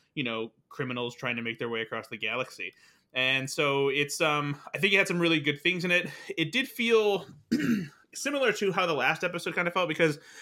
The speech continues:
as much as I enjoyed the last episode, there was a part of it that felt cheaper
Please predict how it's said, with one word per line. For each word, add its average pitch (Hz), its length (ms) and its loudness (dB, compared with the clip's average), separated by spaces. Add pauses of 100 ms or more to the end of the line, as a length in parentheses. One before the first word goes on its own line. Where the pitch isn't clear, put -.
(100)
as 151 100 2
much 247 120 4
as 254 80 -4
I 254 80 6
enjoyed 180 340 4
the 185 80 -2
last 165 260 0
episode, 151 520 2 (360)
there 151 120 6
was 170 80 6
a 170 40 0
part 214 220 4
of 233 80 2
it 202 120 2
that 147 140 0
felt - 440 -2
cheaper 208 640 0